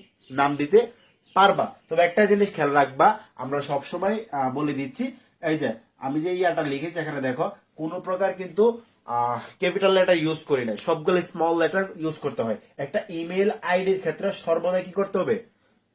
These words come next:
তোমাকে স্মল লেটার ইউজ করতে হবে, অর্থাৎ ছোট হাতের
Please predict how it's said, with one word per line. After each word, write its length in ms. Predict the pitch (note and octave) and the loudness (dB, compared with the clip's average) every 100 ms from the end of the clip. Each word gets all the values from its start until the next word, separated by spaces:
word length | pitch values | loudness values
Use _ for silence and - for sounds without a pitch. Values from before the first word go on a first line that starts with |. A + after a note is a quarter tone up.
| - | -8
তোমাকে 240 | C3 D#3+ F3 | -8 -6 -6
স্মল 260 | - E3 F3 F3+ | -2 4 4 6
লেটার 220 | F3 F3+ D#3 | 4 2 2
ইউজ 140 | D3 D3 | 0 -2
করতে 140 | B2+ | -4
হবে, 120 | B2+ C3 | -2 -2
অর্থাৎ 180 | F#3+ F#3+ - | -2 -4 -4
ছোট 180 | E3 F#3+ E3+ | 0 2 2
হাতের 280 | E3+ G#3 | 2 2